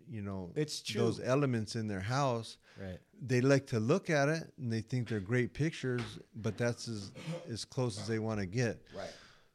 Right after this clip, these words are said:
Speaker 1: So I started thinking, "Well, maybe, you know, the problem, you know, with me doing these art shows is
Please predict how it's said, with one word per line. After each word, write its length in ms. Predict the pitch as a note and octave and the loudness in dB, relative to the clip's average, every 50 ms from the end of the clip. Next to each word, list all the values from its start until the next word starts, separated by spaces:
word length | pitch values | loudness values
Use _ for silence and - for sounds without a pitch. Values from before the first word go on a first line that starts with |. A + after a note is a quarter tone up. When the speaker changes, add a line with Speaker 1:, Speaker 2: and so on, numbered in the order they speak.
| _ _ _ _ _ _ _ | _ _ _ _ _ _ _
Speaker 1:
So 160 | - - C#3 | -2 2 2
I 60 | B2+ | 2
started 340 | B2 - D3+ C#3+ C3+ B2 - | 4 4 2 2 2 2 2
thinking, 240 | D3 C#3 B2+ B2 A2+ | -2 -2 -2 -2 -2
"Well, 140 | A2 G#2+ G#2 | -2 -2 0
maybe, 540 | A2+ B2+ C#3+ D3 D#3 D#3 D3+ D3 C#3 B2 - - - - - B3+ | 0 0 0 2 2 2 0 0 -2 -4 -6 -12 -18 -20 -16 -8
you 160 | G3+ C3 B2 | -4 -2 0
know, 240 | A#2+ A#2+ A#2 A2 A2 | 2 2 4 4 2
the 180 | G2+ G2 A2 G2 | 2 2 0 0
problem, 800 | - - B2 A#2 A#2+ A#2+ B2 A#2+ A#2+ A#2 A2+ G#2+ G2+ - - - - - - - | 0 2 2 4 4 4 4 2 2 0 0 -2 -6 -8 -12 -16 -20 -20 -20 -10
you 180 | A3 C#3+ A#2 A2+ | -4 -2 0 0
know, 100 | A2+ A2 | 2 0
with 120 | A2 G#2 | 0 0
me 180 | A2+ A#2 B2 A2+ | 0 0 0 0
doing 280 | G2+ A#2+ A#2+ A#2+ A2+ A2 | 0 0 2 2 2 0
these 160 | G2+ F#2+ - | 0 -2 -2
art 260 | - G2 C#3 D#3+ D3+ | -2 -2 -2 -2 -4
shows 500 | - - A#2+ A2+ A2+ A2+ A2 G#2+ - - - | -4 -2 0 0 2 0 0 -4 -8 -12 -12
is 540 | E3+ E3 A2+ G#2+ G#2+ G#2 G#2 G2 F#2 - | -10 -6 -4 -2 -2 -2 -2 -4 -6 -8